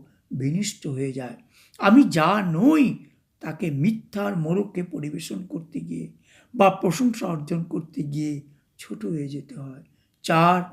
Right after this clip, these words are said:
ভিতর থেকে দুর্বল। যারা আন্তরিকভাবে দুর্বল, বিভিন্ন কারণে নেতিবাচক ও ব্যর্থ মনোভাবে পূর্ণ, তারা প্রশংসা করাকে এক্সপেন্ডিচার মনে করে এবং নিজের ক্ষেত্রে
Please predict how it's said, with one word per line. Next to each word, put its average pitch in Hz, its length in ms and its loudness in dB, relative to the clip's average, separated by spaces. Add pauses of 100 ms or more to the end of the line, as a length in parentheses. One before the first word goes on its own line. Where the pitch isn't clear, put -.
(320)
ভিতর 165 280 6
থেকে 226 320 0
দুর্বল। 143 720 -2 (360)
যারা 214 220 6
আন্তরিকভাবে 220 1000 0
দুর্বল, 147 540 -8 (400)
বিভিন্ন 285 440 8
কারণে 226 520 4 (300)
নেতিবাচক 208 920 4 (240)
ও 330 80 4
ব্যর্থ 208 500 2
মনোভাবে 180 640 -2 (140)
পূর্ণ, 180 460 -2 (540)
তারা 151 460 -2 (320)
প্রশংসা 240 540 -2
করাকে 156 720 -6 (280)
এক্সপেন্ডিচার 233 1000 2
মনে 160 260 0
করে 147 320 -8 (320)
এবং 196 360 6
নিজের 233 360 6
ক্ষেত্রে 180 560 -6